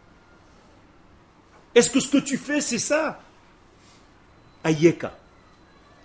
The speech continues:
Va echabe. Et qu'est-ce qui est la conséquence de cet entendement ? L'homme se cache.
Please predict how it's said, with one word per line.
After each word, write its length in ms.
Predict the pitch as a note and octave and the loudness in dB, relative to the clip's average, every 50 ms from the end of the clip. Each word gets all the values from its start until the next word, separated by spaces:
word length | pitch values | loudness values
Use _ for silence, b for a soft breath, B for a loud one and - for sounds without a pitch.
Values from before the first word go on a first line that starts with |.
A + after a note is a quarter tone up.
| - - - - - - | -20 -20 -20 -20 -20 -14
Va 280 | - B2 A2+ F3 F#3+ - | -8 -2 0 0 0 0
echabe. 840 | - G#3 G3+ - - - - F#3 F#3+ F3+ - - - G3+ G3 F3 - - - - - - - - - | 0 2 2 2 2 -2 0 0 -2 -2 -2 0 6 8 8 8 8 2 -10 -20 -20 -20 -18 -10 -8
Et 60 | D3 | -2
qu'est-ce 220 | - A3+ A3+ - - | 2 2 2 2 2
qui 200 | - G3+ A3 A3 | -4 -2 0 0
est 60 | G3+ | 2
la 360 | G3 F#3+ F#3 E3 C#3 - - - - - - - _ - | 2 2 2 0 0 -6 -12 -20 -20 -20 -20 -20 _ -2
conséquence 920 | - C#4 D4 C#4+ C4+ C#4 - B3 A#3 D#3 - - A#3+ B3 A#3 A3+ G#3 E3+ D3 | 0 2 2 2 2 2 2 2 0 -2 -4 -4 -2 -2 0 -2 -2 -4 -4
de 100 | E3 F#3+ | -4 -2
cet 460 | - - - - G3 F#3 - - - - | -2 -2 -2 -2 -2 -2 -4 -10 -12 -10
entendement ? 880 | G3 F#3+ F#3+ F3 - - - F#3+ F3+ F3 C#3+ D#3 D#3+ D3 C#3+ E3+ G#3+ - - - - - - - - - - - - - - - _ - _ - - - - - - | -8 -6 -6 -8 -8 -8 -6 -4 -4 -2 -2 -2 -2 -2 -2 -4 -8 -14 -20 -20 -20 -20 -20 -20 -20 -20 -20 -20 -20 -20 -20 -20 _ -20 _ -20 -20 -20 -20 -20 -12
L'homme 280 | - B2+ C#3 D3+ D3+ D3 | -4 0 2 2 2 2
se 200 | - - - B2 | -2 -4 -4 -6
cache. 540 | A#2 - - A#2 G2+ - - - - - | -8 -10 -12 -12 -12 -12 -16 -18 -18 -20